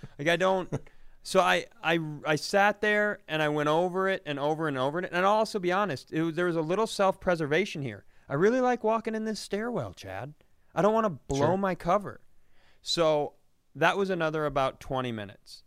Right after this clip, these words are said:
Speaker 2: Uh, then I gave up on the emergency door, and I would say for the next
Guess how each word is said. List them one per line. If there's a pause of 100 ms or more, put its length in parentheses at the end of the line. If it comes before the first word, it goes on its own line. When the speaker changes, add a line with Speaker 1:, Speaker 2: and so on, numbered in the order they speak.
(420)
Speaker 2:
Uh,
then (640)
I
gave
up
on
the
emergency
door,
and
I
would
say
for
the
next